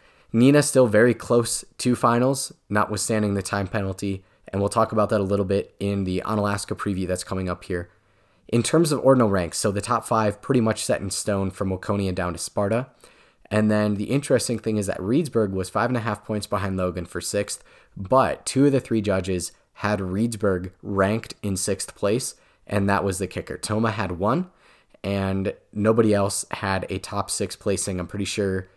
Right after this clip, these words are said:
most of the other groups were pretty consistently ranked in the top five, just in differing orders, maybe a,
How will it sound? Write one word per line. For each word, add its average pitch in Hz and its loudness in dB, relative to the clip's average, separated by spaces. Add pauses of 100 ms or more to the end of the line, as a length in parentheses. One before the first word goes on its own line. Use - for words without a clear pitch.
(480)
most 117 4
of 110 0
the 104 0
other 101 2
groups 92 -2
were 104 -4
pretty 107 0
consistently 95 -4
ranked 95 -2
in 98 -2
the 90 -4
top - -10
five, 98 0
just 95 -6
in 98 -2
differing 95 -4
orders, 120 2
maybe 101 0
a, 90 -2